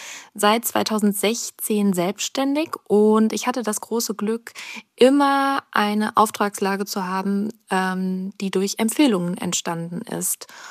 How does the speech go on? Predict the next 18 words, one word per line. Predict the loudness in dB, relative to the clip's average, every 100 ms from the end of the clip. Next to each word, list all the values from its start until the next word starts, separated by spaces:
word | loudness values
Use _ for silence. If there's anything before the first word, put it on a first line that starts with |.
| -16 -16 -18 -20 _
Und | 6 8 8 8 4 0
ich | -4
habe | -4
zwei | -2 -2
Kinder | -2 0 2 2
in | 0
der | 0
Zeit | -2 0
auch | 0 -2
bekommen. | -6 -2 0 0 -4 -6
Das | -4 -4 -2
heißt, | -4 -6
ich | -10 -4
war | -2 0 -2
auch | -4 -4
zweimal | -8 -2 0 0 -2
in | -4
Elternzeit, | -4 -4 -2 -2 0 2 2 2